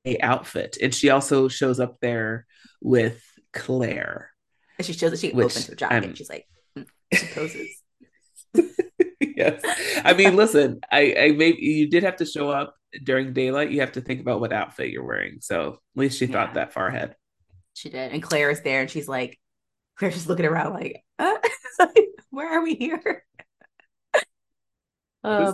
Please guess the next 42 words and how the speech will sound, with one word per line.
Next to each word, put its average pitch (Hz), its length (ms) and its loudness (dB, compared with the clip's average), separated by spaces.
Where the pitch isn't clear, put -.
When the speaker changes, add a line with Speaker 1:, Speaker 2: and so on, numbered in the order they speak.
Speaker 2:
poor 294 100 6
Speaker 1:
is - 40 -6
Speaker 2:
Claire. 151 460 -2
Speaker 1:
not 127 240 2
safe. 139 400 4
It 131 160 -4
smells. 143 760 0
Also, 151 240 4
like, 135 320 2
these, 139 440 -2
these 131 440 -4
abandoned 127 600 0
chairs 151 840 0
and 127 460 -2
things 127 180 2
you're - 120 -2
supposed 131 180 -6
to - 60 -4
sit 131 120 0
on 147 200 0
have 127 260 -2
been 120 480 0
here 120 300 0
for 123 200 -6
five 120 460 0
years 127 640 0
and 117 400 -2
there's 139 260 2
rats 113 280 4
Speaker 2:
Moldy. 131 180 -2
Speaker 1:
living 139 220 -4
in 67 100 -8
them. 101 300 -8
I - 140 0
don't 117 120 2
Speaker 2:
Yeah, 175 240 6
they're, 143 100 2
like, 147 300 2
gross 151 460 -4
and, 135 100 -4
like, 110 240 -8
"Ew, 123 460 -8